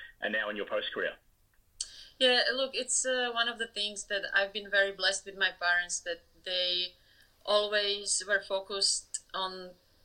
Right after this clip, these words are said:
Speaker 2: the fact that no matter how good or bad you become in sports, you know, there is so much more outside of that. And, uh, at the end of the day, it's about who we become as human beings. And to me, you know, that's just, uh,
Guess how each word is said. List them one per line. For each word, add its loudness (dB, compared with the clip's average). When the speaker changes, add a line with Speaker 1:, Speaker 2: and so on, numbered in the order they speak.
Speaker 2:
the 4
fact 4
that 4
no 0
matter 8
how 0
good -4
or 2
bad -2
you -8
become -4
in -6
sports, 0
you -8
know, -2
there 0
is 4
so 2
much -2
more -4
outside 4
of -6
that. -4
And, -8
uh, 4
at -4
the -2
end -2
of 0
the -8
day, 2
it's -2
about 0
who -2
we -4
become 0
as -2
human -8
beings. -2
And 0
to 4
me, 4
you 6
know, 6
that's 4
just, 4
uh, 6